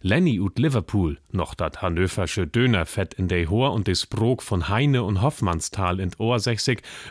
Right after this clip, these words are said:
„Ey, ich war drei Monat Hannover und jetzt gut, Digga, ich mach England Grand Prix, aber Deutsch, Alter.“ Dat kümmt, as dat kümmt,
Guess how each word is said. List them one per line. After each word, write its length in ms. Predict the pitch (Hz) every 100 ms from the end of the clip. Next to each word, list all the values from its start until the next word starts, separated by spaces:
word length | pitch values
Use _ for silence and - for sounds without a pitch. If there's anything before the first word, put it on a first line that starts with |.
| _
„Ey, 140 | 131
ich 280 | 131 107 -
war 140 | 107
drei 260 | 101 107 113
Monat 380 | 110 107 92 -
Hannover 480 | 104 117 95 101 - - -
und 100 | 104
jetzt 200 | 104 -
gut, 220 | 139 120
Digga, 200 | 98 85
ich 240 | 76 95 117
mach 220 | 104 -
England 360 | 113 107 90
Grand 320 | - 104 95 -
Prix, 260 | 131 120
aber 200 | 98 90
Deutsch, 360 | - 113 107 -
Alter.“ 340 | 90 85 - 73 - - - _
Dat 180 | 156 -
kümmt, 340 | 196 233 -
as 160 | 147 -
dat 220 | 165 -
kümmt, 360 | 165 95 135